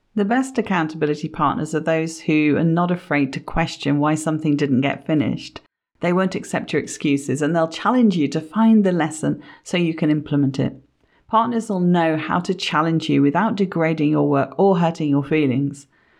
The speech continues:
Accountability is about holding you high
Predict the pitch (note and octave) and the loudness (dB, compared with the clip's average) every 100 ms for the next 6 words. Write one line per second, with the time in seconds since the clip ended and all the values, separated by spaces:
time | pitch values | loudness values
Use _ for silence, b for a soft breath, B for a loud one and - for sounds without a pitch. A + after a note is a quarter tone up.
0 | b - - B3+ B3 A#3 D#3 D3+ - D3 | b -6 0 2 2 0 0 -2 0 0
1 | C#3 C#3 D3+ D3 - b b - E3+ D3+ | 0 2 0 0 -4 b b -10 -4 -2
2 | D3+ - - G#3 G3+ F3+ E3 D3+ D#3 - | -2 -4 0 2 2 0 -2 -4 -4 0
3 | C4+ A#3 C#3 C#3+ | 2 2 0 -2